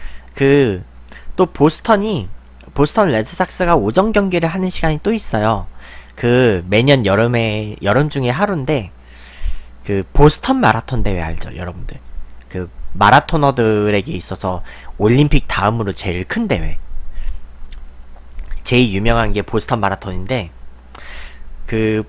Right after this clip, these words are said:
보스턴 마라톤 대회가 그 하는 날이 있는데 그 보스턴 마라톤 대회 하는 날은요,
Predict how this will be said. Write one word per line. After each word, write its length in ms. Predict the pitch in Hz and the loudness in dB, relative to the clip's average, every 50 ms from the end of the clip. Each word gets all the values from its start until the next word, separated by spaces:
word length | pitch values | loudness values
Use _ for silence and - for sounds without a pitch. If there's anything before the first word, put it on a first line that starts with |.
| - - - - - - - - - - | -10 -20 -20 -20 -20 -20 -20 -20 -18 -6
보스턴 400 | - - 147 156 - - - 202 | 2 2 4 4 4 2 0 0
마라톤 420 | 190 180 170 156 156 - 151 143 135 | 2 2 0 0 -2 -4 -6 -4 -2
대회가 500 | 127 117 110 107 107 139 143 104 87 - - - - - - - - - - - - - - - - - - - - - - - - | -2 -2 -2 -2 -2 -2 -2 -4 -4 -10 -18 -20 -20 -20 -20 -20 -14 -12 -10 -10 -10 -10 -12 -14 -18 -20 -14 -6 -4 -2 -2 -2 -4
그 460 | - - 101 101 101 98 98 95 92 - - - - - - - - | -6 -6 -4 -2 -2 -2 -4 -4 -6 -10 -10 -8 -8 -8 -8 -8 -6
하는 320 | - - 202 214 196 - | -2 0 2 2 2 2
날이 320 | - 117 98 101 98 95 92 | 0 0 0 0 -2 -4 -4
있는데 440 | 92 90 92 95 104 131 156 180 - - - - - - - - - | -6 -6 -8 -6 -4 -4 -4 -4 -8 -14 -20 -20 -20 -20 -20 -8 -2
그 120 | - 131 123 | 0 0 0
보스턴 520 | - - 143 151 - - - - 254 254 | 2 4 4 4 4 2 0 0 2 4
마라톤 400 | 233 220 208 196 - - 190 175 | 4 4 4 4 2 0 -2 2
대회 120 | 170 160 156 | 2 2 2
하는 280 | 160 185 185 185 170 | 2 0 0 -2 0
날은요, 500 | 151 120 104 107 104 107 135 131 95 87 | 0 -2 -2 -2 -4 -4 -4 -4 -4 -6